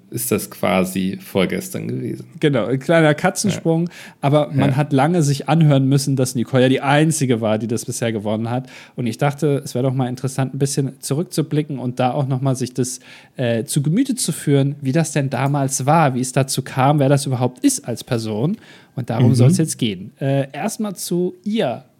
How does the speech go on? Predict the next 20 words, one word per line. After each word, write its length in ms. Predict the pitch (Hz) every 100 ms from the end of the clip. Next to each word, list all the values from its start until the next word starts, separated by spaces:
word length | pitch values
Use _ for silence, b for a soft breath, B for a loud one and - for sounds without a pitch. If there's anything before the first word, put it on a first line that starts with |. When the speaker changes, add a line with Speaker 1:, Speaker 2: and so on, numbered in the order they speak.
| _
Speaker 2:
also 340 | - 123 127 127 -
Nicole, 600 | 127 - 185 190 113 143 b b b b
wird 160 | 151 156
geboren 280 | 139 147 175
am 100 | 143
fünfundzwanzigsten 760 | 202 247 - 190 175 185 -
Oktober 420 | 151 - - 165
neunzehnhundertvierundsechzig 1120 | 156 143 147 139 - 214 190 139 170 - 190 -
in 140 | 135
Saarbrücken 600 | 127 120 127 127 127 220 - _ b b b b b _ _
und 460 | - 143 143 139 - _ _
wird 180 | 151 175
schon 200 | - 175
neunzehnhundertachtzig, 1120 | 160 165 151 - 196 - - - 185 - - - _ _ -
also 260 | 131 127
mit 200 | 127 127
fünfzehn 520 | - 208 233 - 131 123
beziehungsweise 440 | 123 143 135 127
sechzehn 400 | 127 143 - 135
Jahren, 380 | 107 110 147